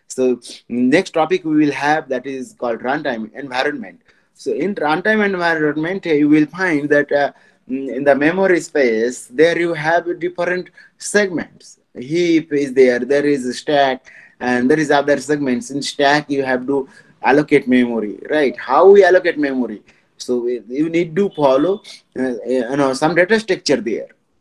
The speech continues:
Okay, so it can be a stack, and it's, that stack can be, you know, maintained in an array. Understand?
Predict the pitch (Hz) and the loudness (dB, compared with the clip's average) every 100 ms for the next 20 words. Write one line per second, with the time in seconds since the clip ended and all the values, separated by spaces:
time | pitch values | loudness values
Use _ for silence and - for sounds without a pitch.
0 | - 180 180 - _ _ _ _ - 202 | -12 -4 -4 -4 _ _ _ _ -6 0
1 | 220 208 214 202 - 160 131 - 110 135 | 2 2 2 0 -2 -6 -6 -10 -8 -6
2 | 147 143 143 147 156 147 - 170 147 - | -4 -6 -8 -8 -8 -10 -10 -10 -8 -10
3 | 135 131 117 131 123 117 123 110 _ _ | -10 -10 -6 -2 -2 -4 -6 -8 _ _
4 | - 139 147 127 120 110 107 123 131 101 | -10 -4 0 0 0 -4 -4 -2 -2 -4
5 | - _ _ _ _ _ _ _ - _ | -12 _ _ _ _ _ _ _ -20 _
6 | - 214 220 - | -4 -2 -2 -4